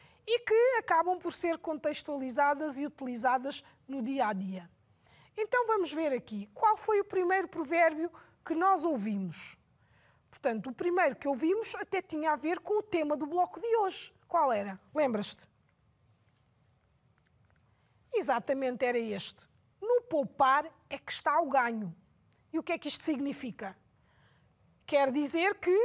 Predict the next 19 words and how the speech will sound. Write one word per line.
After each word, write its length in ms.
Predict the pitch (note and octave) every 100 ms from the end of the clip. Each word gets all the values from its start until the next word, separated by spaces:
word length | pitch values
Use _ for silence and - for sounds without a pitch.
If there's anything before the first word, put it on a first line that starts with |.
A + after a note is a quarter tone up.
| B4+ - _ _ _ _ -
poupando, 680 | E4+ - D#4 C#4+ C#4+ F#4 - _
há 140 | F4
sempre 400 | F4+ - E4+ E4
vantagem, 640 | F4+ G#4 B4 B4 F#4+ E4+ F#4
não 200 | D4+ A3+
é? 180 | C4 F4 _ _ _ _ _ _ _ _ _ _
Porque 220 | A#3 G#3+
quando 360 | - C4+ C4 A#3
poupas, 600 | F4 F4+ F4+ B4 - - _ -
há 140 | D4+
de 100 | D4
haver 240 | C4+ D#4
um 100 | D#4
ganho 380 | C#4+ C#4+ D#4 F4 - - _ _ _
em 100 | D4+
relação 440 | D#4+ D#4+ - F4+ F4
ao 60 |
que 120 | F4+ -
poupas. 540 | F#4 D4+ C4+ C4 -